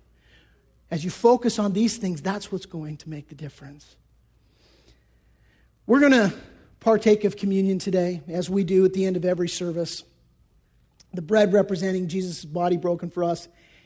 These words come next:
and the juice representing his blood shed on the cross for the forgiveness of our sins. And what I wanna encourage you today is, as we partake of communion, well, Paul said in First Corinthians eleven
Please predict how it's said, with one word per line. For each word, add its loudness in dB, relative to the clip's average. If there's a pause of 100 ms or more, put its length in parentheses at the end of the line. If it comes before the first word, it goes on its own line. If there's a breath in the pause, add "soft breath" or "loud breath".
(280 soft breath)
and -4
the -4
juice -2
representing -6 (120)
his -8
blood -4 (160)
shed -4
on -6
the -12
cross -4
for -16
the -10
forgiveness -8
of -12
our -8
sins. -18 (800 soft breath)
And -2
what 6
I 6
wanna 6
encourage 2
you 4
today 2
is, 2
as 2
we 4
partake 2
of -6
communion, 0
well, 2 (500 loud breath)
Paul 6
said 4
in 0 (380)
First -2
Corinthians 0
eleven 2